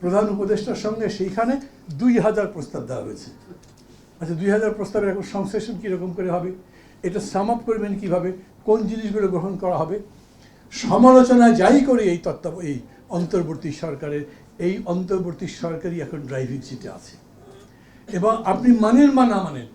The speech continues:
শেষ সিদ্ধান্তটা তারাই দেবে। রোডম্যাপের কথা যে বলছেন, রোডম্যাপ একভাবে তো দেওয়া হয়েছে, ছয়টা কমিশন করবে তারা।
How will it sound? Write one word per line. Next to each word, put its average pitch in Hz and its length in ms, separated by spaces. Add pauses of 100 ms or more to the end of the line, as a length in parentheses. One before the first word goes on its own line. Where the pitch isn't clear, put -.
(240)
শেষ 220 400
সিদ্ধান্তটা 170 640
তারাই 139 300
দেবে। 190 240 (1300)
রোডম্যাপের 220 540
কথা 226 200
যে 233 140
বলছেন, 214 400
রোডম্যাপ 226 340
একভাবে 220 300
তো 247 80
দেওয়া 240 220
হয়েছে, 196 340 (640)
ছয়টা 226 500
কমিশন 240 640 (200)
করবে 165 280
তারা। 92 300